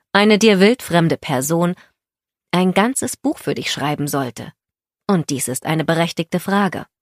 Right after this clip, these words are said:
Du sollst wissen, dass jede einzelne meiner Zeilen zu hundert Prozent von Herzen kommt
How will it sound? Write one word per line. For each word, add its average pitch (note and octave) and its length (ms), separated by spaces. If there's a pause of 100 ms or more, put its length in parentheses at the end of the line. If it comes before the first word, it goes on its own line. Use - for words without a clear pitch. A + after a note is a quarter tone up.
(960)
Du G#3 200
sollst A#3+ 400
wissen, G#3+ 320 (440)
dass F3 260
jede B3 320
einzelne D#3+ 480
meiner D#3 320
Zeilen E3+ 460
zu D#3+ 240
hundert A3+ 280
Prozent E3 460
von F3+ 160
Herzen G3+ 400
kommt - 300